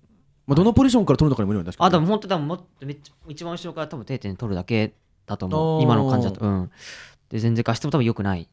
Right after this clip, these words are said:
Speaker 2: 本当に。
Speaker 1: うん、なるほどね。
Speaker 2: うん。
Speaker 1: でも
Speaker 2: で、その現場の雰囲気だけだと思うんですけど、
Speaker 1: うん。
Speaker 2: ネタと。
Speaker 1: で、それでも良ければと。
Speaker 2: そう、
Speaker 1: うん。
Speaker 2: それでも良ければ、でも本当に、
Speaker 1: ね。
Speaker 2: 現場で来た人はやっぱ一回しか見れないけど、やっぱ配信だとさ、な-、
Speaker 1: 何回も見れるからね。
Speaker 2: 何回も見れるっていう。
Speaker 1: うん。
Speaker 2: だから何回も見たい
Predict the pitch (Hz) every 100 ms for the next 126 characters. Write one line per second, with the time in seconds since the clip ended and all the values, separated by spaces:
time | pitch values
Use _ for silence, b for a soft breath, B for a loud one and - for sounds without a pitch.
0 | _ 107 101 90 - - 151 120 127 135
1 | 143 156 117 95 - 120 123 117 127 -
2 | 104 127 123 120 139 110 95 90 87 82
3 | 82 123 87 - 104 90 92 - _ _
4 | _ - 117 143 156 147 175 120 95 -
5 | B B - 127 104 156 147 139 147 120
6 | 139 127 127 113 127 147 147 147 143 -
7 | _ _ _ _ _ _ - 180 196 190
8 | 226 175 113 92 95 - 107 - 147 101
9 | 101 98 92 85 87 - 160 - 180 175
10 | - 78 - 110 113 127 - 190 110 101
11 | 98 92 85 _ 101 104 98 82 - _
12 | - 135 131 175 202 151 104 92 80 -
13 | 113 147 131 90 -